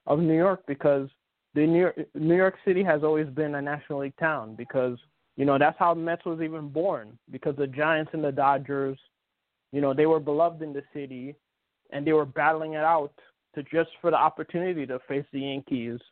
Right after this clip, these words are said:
you know, in the World Series during the golden age of baseball, you know, back in the, the forties and fifties, you know.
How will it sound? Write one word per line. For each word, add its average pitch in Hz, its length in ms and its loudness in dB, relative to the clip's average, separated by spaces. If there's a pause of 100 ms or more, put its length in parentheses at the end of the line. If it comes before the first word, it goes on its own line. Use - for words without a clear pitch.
(600)
you 139 120 0
know, 135 140 2
in 135 80 0
the 143 60 6
World 139 320 4
Series 160 240 -2
during 147 180 -2
the 139 60 -2
golden 139 380 0
age 135 200 -4
of 135 120 -6
baseball, 123 640 -8 (920)
you 123 100 -8
know, 120 100 -2
back 127 300 0
in 131 120 -6
the, 120 260 -2 (240)
the 135 80 0 (120)
forties 131 440 0
and 127 140 -16
fifties, 110 520 -10 (920)
you 127 160 -8
know. 113 260 -14